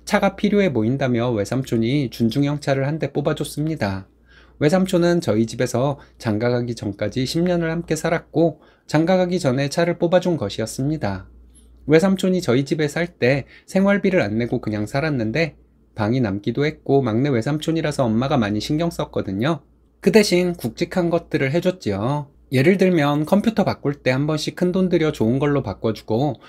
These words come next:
소파나 식탁, 크게는 김치냉장고 이런 식으로 집안에 바꿔야 할 살림이 있으면 삼촌이 알아서 바꿔주고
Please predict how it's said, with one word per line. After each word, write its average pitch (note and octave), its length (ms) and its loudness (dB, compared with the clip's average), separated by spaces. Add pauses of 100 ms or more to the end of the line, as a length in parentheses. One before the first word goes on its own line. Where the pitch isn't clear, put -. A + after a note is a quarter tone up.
소파나 F3+ 460 2
식탁, D3 500 -2
크게는 F#3 380 2
김치냉장고 C3+ 1080 0
이런 G3+ 220 4
식으로 F3+ 420 0
집안에 C3 380 -2
바꿔야 C#3 480 0
할 C#3 260 2 (400)
살림이 F3+ 440 2
있으면 C#3 500 -2 (240)
삼촌이 F#3+ 460 0
알아서 A#2 300 -2
바꿔주고 C3 760 -2